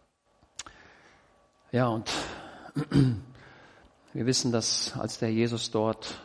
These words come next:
vierzig Tage in der Wüste war, wurde er versucht vom Teufel. Und die letzte Versuchung bestand darin, dass der Teufel zu ihm sprach und er führte ihn auf die Zinne des Tempels, auf die, auf die Kante des Tempels, auf die Spitze.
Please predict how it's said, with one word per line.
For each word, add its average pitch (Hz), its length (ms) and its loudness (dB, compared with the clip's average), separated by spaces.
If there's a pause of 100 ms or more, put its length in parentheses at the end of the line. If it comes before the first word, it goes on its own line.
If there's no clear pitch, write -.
vierzig - 460 -4
Tage 113 280 -2
in 110 60 -2
der 110 120 -4
Wüste 113 320 -4
war, 113 340 2
wurde 110 200 0
er 110 160 -2
versucht 117 460 -2
vom 107 140 -4
Teufel. 117 480 0 (1000)
Und 110 240 -4
die 120 60 2
letzte 147 340 4
Versuchung 135 460 4
bestand 127 420 0
darin, 131 320 6
dass 117 140 -2
der 117 120 0
Teufel 127 320 2
zu - 120 -4
ihm 113 100 0
sprach 117 480 0
und 113 140 -4
er 110 80 -2
führte 123 320 0
ihn 117 160 0
auf 113 120 -2
die 110 120 0
Zinne 131 320 2
des 113 160 -2
Tempels, 123 400 2
auf 107 160 0
die, 110 180 2
auf 117 140 0
die - 180 2
Kante 139 380 2
des - 240 -4
Tempels, 123 500 0
auf 117 160 -4
die 120 120 0
Spitze. - 580 -2